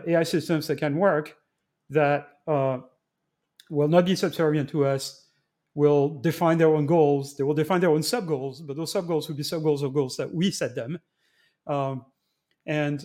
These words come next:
uh, will not have all kinds of guardrails that will guarantee the safety. And we're not gonna ha-, it's not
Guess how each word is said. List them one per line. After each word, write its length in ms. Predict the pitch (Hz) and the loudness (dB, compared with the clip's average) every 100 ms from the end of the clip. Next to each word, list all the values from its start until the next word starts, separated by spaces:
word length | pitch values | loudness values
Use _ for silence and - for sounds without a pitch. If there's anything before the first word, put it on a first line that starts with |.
| - | -10
uh, 360 | 165 139 135 143 | -6 -4 -4 -6
will 200 | 196 147 | -4 -2
not 200 | 147 170 | 0 -2
have 540 | - 160 151 143 135 - | 0 0 2 0 -4 -8
all 100 | 170 | -6
kinds 180 | 151 156 | -4 -2
of 80 | 143 | -2
guardrails 480 | 160 202 196 180 151 | -2 -2 -2 -2 -2
that 100 | 143 | -2
will 100 | 147 | -2
guarantee 360 | 143 139 135 135 | -2 -4 -6 -10
the 100 | 135 | -10
safety. 420 | 139 120 - 110 _ _ _ _ | -10 -12 -14 -16 _ _ _ _
And 120 | 170 | 0
we're 60 | 180 | 2
not 140 | 214 | 4
gonna 200 | 240 208 | 2 2
ha-, 180 | 170 185 - _ | 0 -4 -10 _
it's 140 | - 160 | -10 -4
not 180 | 254 | -4